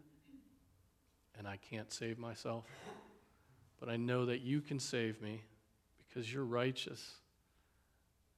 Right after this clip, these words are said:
and you rose from the dead, and you are powerful. You are strong to save." And so that's faith.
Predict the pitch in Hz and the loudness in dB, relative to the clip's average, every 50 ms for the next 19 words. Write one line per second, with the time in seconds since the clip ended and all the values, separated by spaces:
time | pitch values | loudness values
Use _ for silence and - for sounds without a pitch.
0 | _ _ - 123 120 120 120 113 - 127 131 131 120 110 117 131 135 131 131 - | _ _ -2 0 0 0 0 -2 -2 -2 -2 0 4 6 6 6 6 4 2 -4
1 | - 160 139 131 131 123 120 120 131 123 123 123 - - - - - - _ _ | -6 -6 -4 -2 -2 0 2 2 2 2 0 -4 -8 -16 -20 -20 -20 -20 _ _
2 | _ _ _ _ _ _ _ _ _ _ _ _ _ _ _ _ _ _ - 104 | _ _ _ _ _ _ _ _ _ _ _ _ _ _ _ _ _ _ -14 -10
3 | 107 113 117 127 123 117 - 123 120 120 117 113 110 - - - 113 104 - - | -4 0 2 2 2 2 4 6 6 6 6 4 2 -2 -6 -8 -8 -8 -10 -16
4 | - _ _ _ _ _ - 123 110 107 101 - - - - 131 127 127 123 120 | -20 _ _ _ _ _ -12 -10 -8 -4 -4 -4 -4 -2 4 6 6 6 6 6
5 | 117 110 - - 120 117 110 104 107 107 - - - 120 110 - - - 117 110 | 2 0 0 0 2 2 2 0 0 -4 -8 -14 -14 -10 -8 -8 -4 -2 -2 -2
6 | 110 107 - - - - - - - - - - - - - - - _ _ _ | -2 -4 -8 -16 -20 -20 -20 -20 -20 -20 -20 -20 -20 -20 -20 -20 -20 _ _ _
7 | _ _ _ _ _ - 143 143 143 135 - - - - 135 113 95 - - - | _ _ _ _ _ 10 12 12 12 12 10 4 2 4 4 4 4 2 -4 -10
8 | - - | -12 -12